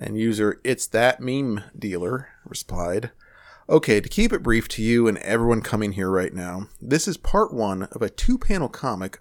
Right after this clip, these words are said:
of Poison Mushroom Cookie fucking Onion Cookie in the ass." <sighs> User, "Economy Debt eight one three zero," asked, "Who would make that stuff?"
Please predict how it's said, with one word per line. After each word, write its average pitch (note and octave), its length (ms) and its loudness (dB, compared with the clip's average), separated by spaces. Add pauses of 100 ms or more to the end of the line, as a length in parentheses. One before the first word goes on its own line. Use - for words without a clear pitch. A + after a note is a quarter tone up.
of F#2 260 -8
Poison D#3+ 440 2
Mushroom B2 400 -2
Cookie F#2 420 -4 (340)
fucking F3 460 2
Onion C3+ 320 0
Cookie A#2 320 -4
in G2+ 200 -2
the G2 100 -4
ass." C2 440 -8 (1120)
<sighs> - 100 -16 (1080)
User, G3+ 320 8
"Economy F3+ 420 4
Debt B2+ 300 6
eight C#3 200 0
one B2 200 -4
three B2 220 2
zero," A#2 340 6
asked, G#2+ 480 0 (140)
"Who B3 160 2
would D#4+ 120 4
make D3 240 0
that - 200 -2
stuff?" - 440 -12